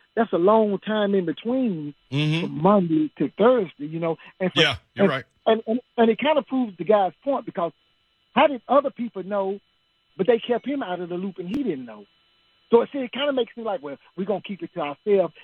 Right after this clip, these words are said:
Speaker 1: This is what we're gonna do, and we're gonna keep him on the outside, and he don't know.
Speaker 2: Mm.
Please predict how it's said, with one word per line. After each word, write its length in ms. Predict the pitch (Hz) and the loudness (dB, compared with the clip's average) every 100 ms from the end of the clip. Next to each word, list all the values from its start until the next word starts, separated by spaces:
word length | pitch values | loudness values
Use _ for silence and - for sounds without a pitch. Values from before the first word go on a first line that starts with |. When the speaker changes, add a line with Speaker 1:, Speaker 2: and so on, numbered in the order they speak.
| - | -2
Speaker 1:
This 80 | 185 | -2
is 60 | |
what 140 | 175 151 | 0 0
we're 80 | 143 | 0
gonna 180 | 139 139 | 0 2
do, 220 | 175 175 - | 2 2 -8
and 120 | 143 147 | -8 -4
we're 80 | 165 | -2
gonna 120 | 156 | -2
keep 220 | - 180 | -4 -6
him 160 | 196 185 | -2 0
on 100 | 139 | -2
the 60 | 139 | 0
outside, 420 | 165 147 147 131 | 0 0 -8 -10
and 80 | 131 | -8
he 120 | 165 | -6
don't 200 | 139 131 | -4 -4
know. 180 | 147 113 _ _ _ _ | -6 -8 _ _ _ _
Speaker 2:
Mm. 240 | 104 104 | -8 -8